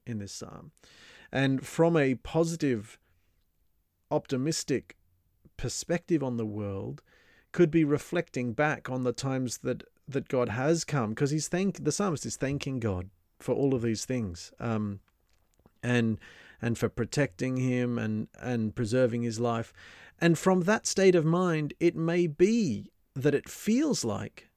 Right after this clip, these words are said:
all of the intervening, waiting and questioning and doubt sort of fades away. And it really literally felt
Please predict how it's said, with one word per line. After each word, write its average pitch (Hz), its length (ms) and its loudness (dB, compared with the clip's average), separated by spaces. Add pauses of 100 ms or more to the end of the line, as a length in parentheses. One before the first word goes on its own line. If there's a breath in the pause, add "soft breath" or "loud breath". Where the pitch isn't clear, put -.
(300)
all 185 300 10
of 170 120 6
the 160 140 6
intervening, 151 760 2
waiting 123 680 0
and 120 320 -4 (100)
questioning 127 880 -4
and 120 360 -6
doubt 135 440 -4 (480 soft breath)
sort - 240 2
of 156 80 0
fades 143 360 2
away. 131 500 2
And 143 140 2
it 147 100 -2
really 170 300 6
literally 180 420 4
felt 190 400 0